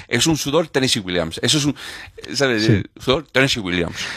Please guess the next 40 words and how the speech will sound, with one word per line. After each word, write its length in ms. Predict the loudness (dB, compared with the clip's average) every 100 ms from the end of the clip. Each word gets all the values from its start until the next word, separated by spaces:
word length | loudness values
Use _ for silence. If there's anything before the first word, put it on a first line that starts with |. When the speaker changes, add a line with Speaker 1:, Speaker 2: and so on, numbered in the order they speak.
| -8 -2
Speaker 2:
Es 120 | 6
que 240 | 6 6 0
es, 260 | 0 0 -2
y 240 | -4 2
es 100 | 2 2
la 80 | 0
película, 380 | 0 0 0
porque 180 | 0 -2
es 80 | 0
la 100 | 2
primera 260 | 2 0 0
que 120 | 2
vi 140 | 2
de 120 | 2 2
toda 200 | 2 2
la 100 | 2
lista 340 | 0 0 -4 _ -20 _ -6
que 100 | -4
hicimos, 460 | 0 2 2 -2 -10 -4
eh, 360 | 0 2 2 0
esta, 260 | 0 -2
de 140 | 0 -2
Tiempo 240 | 0 2 2
de 40 |
matar, 420 | 2 2 0 0 _ -6
y 160 | 0 0
es 140 | 2
la 140 | 2 0
que 260 | 2 0
me 220 | 0 0 0
llevó 340 | 2 2 2
otra 240 | -2 -2
vez 260 | 2 2 4
a 380 | 0 2 0 2
ver 120 | 4 4
Veredicto 420 | 2 2 2 0
Final, 320 | 0 0 -2 -4 -12 -12 -10 -12 -10 0
por 140 | 2
el 60 | 4
parecido. 440 | 2 2 2 2